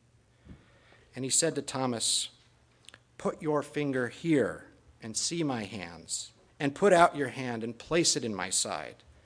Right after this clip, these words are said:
Do not disbelieve, but believe." Though John doesn't use the Greek word semeion here, Thomas tells the other disciples that he wants to see the marks of the nails.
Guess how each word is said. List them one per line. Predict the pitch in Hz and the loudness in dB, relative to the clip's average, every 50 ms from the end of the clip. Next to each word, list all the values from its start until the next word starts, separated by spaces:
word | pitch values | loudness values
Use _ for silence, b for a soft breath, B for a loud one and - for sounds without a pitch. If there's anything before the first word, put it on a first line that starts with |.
| b b b b b _ | b b b b b _
Do | - 139 151 | -6 -2 0
not | 147 139 139 139 139 | 2 2 0 0 -2
disbelieve, | - 143 127 - - - 113 107 104 113 104 104 98 - - | -4 -4 -4 -4 -4 -6 -8 -6 -6 -6 -6 -8 -10 -10 -10
but | 107 87 - | -10 -8 -8
believe." | - 95 92 101 98 90 90 - - - _ _ _ _ _ _ _ _ _ _ _ _ _ _ _ _ _ _ _ _ _ _ _ _ _ _ _ _ _ B B B B B B B B B B B B | -10 -12 -10 -12 -12 -14 -16 -18 -20 -20 _ _ _ _ _ _ _ _ _ _ _ _ _ _ _ _ _ _ _ _ _ _ _ _ _ _ _ _ _ B B B B B B B B B B B B
Though | - 160 | 2 2
John | 151 165 180 185 196 190 | 6 8 10 10 10 10
doesn't | 180 170 147 156 - | 8 6 6 4 0
use | 170 165 175 165 131 | 0 0 2 2 2
the | 120 135 | 0 -4
Greek | 123 120 147 156 143 - | -2 -2 -2 -2 -2 0
word | 147 147 139 127 117 | 0 2 2 0 0
semeion | 104 - - 170 160 156 156 143 135 131 123 120 110 110 110 | 0 0 2 4 4 4 4 4 2 2 2 2 0 -2 -4
here, | - - - 127 117 110 104 104 107 - b b b b b b b b b b _ - | -8 -10 -6 -4 -4 -2 -2 -4 -6 -8 b b b b b b b b b b _ -6
Thomas | - 160 165 170 175 180 165 - | 0 4 4 6 6 4 4 2
tells | - - - 147 147 147 147 135 | 0 2 2 4 6 6 4 2
the | 123 131 - | 0 -2 -2
other | 147 135 139 | -2 -2 0
disciples | 135 131 120 - - 135 131 131 - 127 123 120 117 113 | 0 2 2 2 2 2 0 0 -2 -2 -4 -4 -2 -4
that | 135 143 | -6 -6
he | 135 170 | -4 -2
wants | 160 147 175 185 180 - | 2 2 2 2 2 0
to | - 160 | 0 2
see | - - - 180 180 170 | 2 2 2 0 0 -2
the | 127 - 160 156 | 0 2 4 4
marks | 147 139 135 139 160 185 180 - - - - - - - - | 4 4 6 6 6 6 4 2 2 2 2 2 2 0 -2
of | 151 135 117 | -2 -2 -2
the | 127 131 | -4 -4
nails. | 127 127 131 127 117 101 82 80 - - - - | -2 0 2 2 2 0 -2 -4 -6 -6 -6 -8